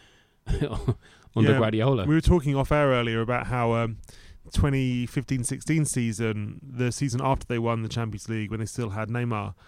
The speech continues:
Speaker 2: and they were incredible for the first half of the season. They looked even better than they had done the previous year. And then basically they just massively tailed off out of nowhere, and their whole season unravelled in a few days in March.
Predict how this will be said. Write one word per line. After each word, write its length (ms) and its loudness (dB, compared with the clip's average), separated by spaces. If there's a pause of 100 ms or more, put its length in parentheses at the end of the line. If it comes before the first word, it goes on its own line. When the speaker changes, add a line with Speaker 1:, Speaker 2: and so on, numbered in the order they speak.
(220)
Speaker 2:
and 120 -6
they 80 2
were 180 0 (220)
incredible 640 -2
for 60 -10
the 60 -12
first 260 -4
half 160 -4
of 20 -18
the 60 -10
season. 460 -4
They 100 0
looked 160 2
even 220 2
better 160 0
than 100 -6
they 60 -4
had 200 -4
done 160 -2
the 60 -4
previous 500 0
year. 400 -4 (320)
And 140 -4
then 100 2
basically 360 0
they 140 0
just 160 -2
massively 340 -2
tailed 260 0
off 140 2
out 120 4
of 80 2
nowhere, 600 0 (400)
and 400 -2
their 120 2
whole 180 4
season 280 0
unravelled 440 2
in 80 -2
a 40 -2
few 180 -2
days 220 0
in 80 -4
March. 580 -4